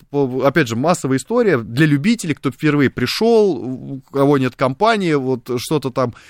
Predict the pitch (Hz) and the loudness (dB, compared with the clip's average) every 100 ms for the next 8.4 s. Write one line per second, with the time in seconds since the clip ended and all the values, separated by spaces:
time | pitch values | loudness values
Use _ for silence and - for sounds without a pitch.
0 | - 127 147 143 147 151 156 156 160 160 | -10 0 2 2 2 2 2 2 4 4
1 | 165 127 131 143 220 214 151 139 139 127 | 4 2 0 0 0 0 0 0 0 -2
2 | - 110 - 127 147 - 151 131 127 127 | -8 -16 -12 -8 -8 -4 -4 -2 -4 -6
3 | - 233 165 - 127 107 - 98 85 - | -4 -6 -6 -4 -4 -6 -8 -8 -8 -12
4 | _ _ _ - 147 175 196 143 135 - | _ _ _ -2 -2 2 0 0 -6 -2
5 | 156 127 135 156 233 190 170 170 190 165 | -2 0 0 2 0 -2 -6 0 0 0
6 | 151 156 156 147 - 139 143 131 135 135 | -4 -4 -4 -4 -4 -2 -2 -2 -6 -6
7 | 127 127 - - 127 113 - 135 165 208 | -4 -4 -6 -8 -8 -8 -6 0 2 2
8 | 147 - 175 - | 0 -2 -2 -2